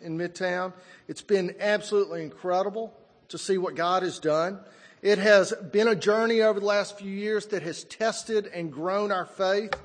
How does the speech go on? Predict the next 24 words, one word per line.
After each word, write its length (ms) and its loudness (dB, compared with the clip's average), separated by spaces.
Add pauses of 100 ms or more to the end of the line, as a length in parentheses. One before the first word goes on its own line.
(460)
Uh, 460 4 (160)
it's 220 -6
a 80 -2
journey 420 0
that 200 -2
has 160 -4
been 200 -8
frustrating, 920 -2 (760)
but 580 2 (200)
also 320 -4
full 260 -4
of 100 -4
joy. 460 -2 (560)
It 140 -2
has 160 -2
been 260 2
very 160 4
disappointing 880 0
at 140 -6
times, 560 -4
but 320 -2
exciting 840 -4 (220)
at 120 0
others. 520 0